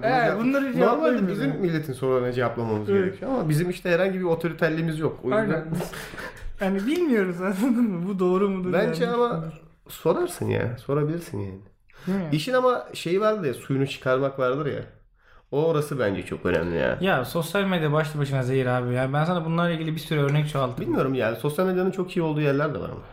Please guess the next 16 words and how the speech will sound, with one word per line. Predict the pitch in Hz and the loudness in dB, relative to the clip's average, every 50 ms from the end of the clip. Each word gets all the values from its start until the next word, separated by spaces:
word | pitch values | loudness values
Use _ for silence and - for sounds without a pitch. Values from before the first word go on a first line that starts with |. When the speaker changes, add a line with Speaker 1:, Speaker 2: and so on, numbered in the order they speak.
| - | -18
Speaker 1:
Şu | - - 165 | -6 -2 0
Speaker 2:
Ya. | 151 | 2
Speaker 1:
an | 165 180 | 2 2
mesela | 180 165 190 170 147 | 2 0 0 0 2
Elon | 147 156 160 | 2 0 0
Musk'la | 160 156 156 156 156 - 160 | 0 0 -2 -2 -2 -2 0
iletişime | 151 139 143 - - 151 147 | 0 0 0 -2 0 2 2
geçebilirsin | 139 139 135 - 135 135 135 131 127 - - - 143 - - - | 2 2 2 0 0 0 0 -2 -4 -6 -10 -10 -12 -14 -16 -6
Twitter'da. | - 98 - - - 180 | -4 -4 -4 -2 -2 0
Speaker 2:
Ya | 190 175 - | 0 0 0
abi | 151 165 170 170 165 151 147 | 0 0 0 0 0 0 0
bak | 127 120 - 151 151 156 | -2 -2 -2 -4 -4 -2
bunları | 190 233 240 233 226 214 180 160 | 0 0 2 2 0 0 0 0
demiyorum. | 160 180 202 190 170 147 135 127 127 135 165 196 | 0 0 2 2 2 2 0 0 -2 -2 -2 0
Bunlar | 214 226 202 147 - - - - - _ _ _ - - - - - - _ _ - | 2 2 2 2 0 -4 -12 -18 -20 _ _ _ -20 -20 -20 -20 -20 -20 _ _ -4
ya | 170 190 196 185 - - - | 0 2 2 2 2 -2 -8